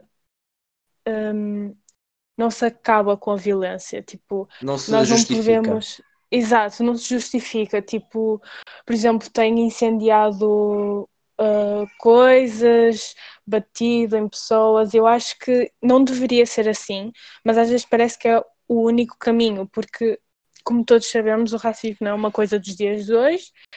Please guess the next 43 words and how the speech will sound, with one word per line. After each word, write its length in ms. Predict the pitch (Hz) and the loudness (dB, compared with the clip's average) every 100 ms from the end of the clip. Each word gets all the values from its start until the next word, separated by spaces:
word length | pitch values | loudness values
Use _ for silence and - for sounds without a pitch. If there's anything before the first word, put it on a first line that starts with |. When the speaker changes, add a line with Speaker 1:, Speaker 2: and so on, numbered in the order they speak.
| - | -12
Speaker 1:
já 220 | 208 214 | -2 -2
vem 260 | 202 214 214 | 0 -2 0
de 100 | 208 | 0
há 120 | 202 | 0
muito 340 | 202 208 233 - | 0 -4 -4 -6
tempo, 520 | 202 196 214 - 220 | -6 -4 -6 -6 -8
é 100 | - | -6
uma 140 | 202 208 | -6 -6
coisa 260 | 220 208 | -6 -4
histórica 800 | 208 - - 190 190 208 - 240 - - - - | -6 -10 -8 -6 -4 -6 -4 -6 -6 -20 -20 -20
e, 580 | - 220 214 214 208 208 | -6 -2 0 0 0 0
eh, 400 | 208 202 202 202 - | 0 0 0 -2 0
infelizmente, 760 | 240 - 226 226 220 220 214 202 | -2 -2 -2 -2 0 0 -2 -6
estamos 380 | - 214 214 | -4 -2 -2
no 60 | 202 | -6
século 320 | 202 214 220 202 | -2 -2 -2 -6
vinte 280 | 214 202 214 | -6 -4 -6
e 80 | |
um 200 | 208 208 - - | -6 -8 -12 -6
e 160 | 226 | 0
essas 320 | 226 226 226 | 0 0 -6
questões 760 | - - - 220 208 202 208 - _ - | -8 -14 -4 -2 -2 -6 -10 -12 _ -8
ainda 280 | 214 220 214 | -2 0 -2
acontecem, 720 | 208 220 202 196 202 - 277 - | -2 -6 -2 -2 -2 -4 -6 -8
se 100 | - | -14
calhar 300 | - 226 220 | -2 2 2
não 320 | 226 226 240 247 | 2 -2 -4 -4
tão 180 | 226 | -6
fortes 600 | 214 - 202 190 - - - | -8 -2 -2 -2 -10 -20 -14
como 320 | - 208 208 | -8 -4 -2
antes, 440 | 196 214 247 - - | -2 -4 -8 -10 -14
mas 460 | 208 208 202 202 - | -8 -6 -6 -8 -10
ainda 300 | 214 208 202 | -8 -6 -6
acontecem 680 | 202 208 220 226 247 277 - | -8 -8 0 0 0 -4 -4
e 140 | 240 | 0
ainda 300 | 247 247 247 | 2 2 0
há 40 | 247 | -4
pessoas 280 | - 254 - | -6 -10 -8
que 100 | - | -6
sofrem 340 | 247 233 254 | -6 -4 -4
muito 300 | 240 240 226 | 0 0 -2
com 160 | - 190 | -6 -12
isso. 260 | - - | -12 -18